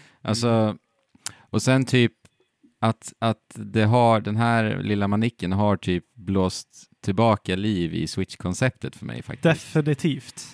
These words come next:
Speaker 1: Så att jag, jag vill, alltså jag väljer att spela handhållet mycket mera, eh, efter
Speaker 2: Ja.
Speaker 1: att jag har fått den här. Och det kanske är ett lyxproblem också, i och för sig, för att typ, jag har ju en väldigt fin <laughs> T V också, så här, och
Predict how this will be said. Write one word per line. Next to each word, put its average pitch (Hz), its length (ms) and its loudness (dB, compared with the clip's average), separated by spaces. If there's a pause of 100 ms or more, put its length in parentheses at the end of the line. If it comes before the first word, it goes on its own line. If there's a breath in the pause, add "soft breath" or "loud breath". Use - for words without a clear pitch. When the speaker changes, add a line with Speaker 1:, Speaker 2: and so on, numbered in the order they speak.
(420)
Speaker 1:
Så - 140 -6
att 90 100 -6
jag, 98 460 2
jag 95 540 2
vill, 92 640 2
alltså 87 240 -4
jag 101 80 0
väljer 85 1040 0 (200)
att 92 180 -4
spela 82 420 -2
handhållet 90 580 -4
mycket 85 360 -8
mera, 104 420 -8 (200)
eh, 80 280 -10
efter 85 160 -6
Speaker 2:
Ja. 135 60 -2
Speaker 1:
att - 140 -8
jag 82 60 -8
har 80 60 -8
fått - 240 -10
den 80 100 -14
här. 80 180 -16 (560 soft breath)
Och 101 120 2
det 113 120 6
kanske 123 300 6
är 113 60 8
ett - 120 0
lyxproblem 117 600 2
också, 113 480 0 (140)
i 110 180 2
och 98 60 2
för 107 80 -2
sig, 104 480 -2
för - 160 -2
att 92 140 -2
typ, 92 220 -4 (380)
jag 98 200 -2
har 98 140 0
ju 92 100 0
en 90 80 -2
väldigt 87 340 -4
fin 90 260 -6
<laughs> - 0 -
T 95 300 2
V 98 120 -4
också, 90 400 -6
så 76 120 -10
här, 76 180 -6
och 90 200 -6